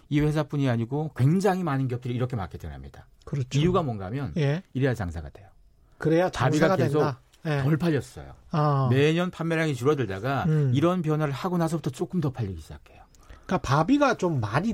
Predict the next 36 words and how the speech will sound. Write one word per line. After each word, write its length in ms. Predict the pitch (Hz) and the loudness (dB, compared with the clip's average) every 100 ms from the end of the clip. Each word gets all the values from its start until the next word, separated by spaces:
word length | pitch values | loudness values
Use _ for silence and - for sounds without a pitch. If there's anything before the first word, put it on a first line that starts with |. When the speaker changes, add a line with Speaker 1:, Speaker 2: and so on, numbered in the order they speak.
| 120 | 2
Speaker 2:
늦었던 480 | 139 202 254 294 233 | 4 4 2 -2 -2
측면도 340 | 262 285 269 | -2 0 2
있었던 380 | 139 - 214 240 | 2 2 0 2
것 60 | |
같습니다, 400 | 175 131 131 123 | 0 0 -2 -2
사실은. 380 | 113 131 - 113 | 0 -2 -2 -6
Speaker 1:
그렇죠. 80 | - - - - | -6 -14 -20 -4
Speaker 2:
예. 20 | 147 | 0
Speaker 1:
그래서 140 | 131 | 2
이런 240 | 147 151 175 | 4 4 2
변화들 300 | 165 160 139 | 0 0 -2
자체가, 500 | 117 135 143 131 78 - - - | -2 -2 -2 -2 -4 -12 -20 -14
어, 360 | 131 123 120 123 - - | -8 -4 -4 -6 -12 -4
이미 220 | 156 156 | 0 0
미국의 600 | 117 131 170 202 196 190 | 0 0 0 -2 2 2
회사가 440 | 165 160 151 151 139 | 2 0 0 -2 -2
그렇다면 600 | 120 120 - 107 98 147 | -2 -2 -2 -4 -4 -2
Speaker 2:
음. 280 | 175 156 123 | 0 2 0
Speaker 1:
한국의 640 | - 180 180 180 165 170 147 | 0 0 0 0 2 2 2
기업들은 580 | - 143 131 139 143 | 0 0 0 0 0
그동안 380 | 127 117 123 127 | 0 2 2 2
더 160 | 117 104 - | 0 -4 -4
둔감했던 640 | 110 113 135 175 170 160 | -2 0 0 0 -2 0
기업들이 280 | 139 123 131 | -2 -2 -4
많거든요. 640 | 92 82 - 85 80 95 135 - | -4 -6 -8 -8 -8 -8 -4 2
이런 120 | 143 | 2
Speaker 2:
맞습니다. 160 | 147 | 2
Speaker 1:
기업들이 420 | 139 127 127 139 147 | 0 0 0 0 2
Speaker 2:
예. 260 | 139 123 104 - | 2 0 -4 -6
Speaker 1:
이천십구 460 | 127 139 143 - 147 | -4 -2 -4 -2 -2
년 120 | 147 | 0
들어서 240 | 135 123 | 0 2
많은 300 | 117 95 123 | 2 4 2
변화를 260 | 120 120 117 | 2 2 0
가져왔으니 760 | 87 104 98 - 87 110 113 175 | -2 -2 -2 -2 -2 0 2 2
Speaker 2:
음. 280 | 139 117 | 2 2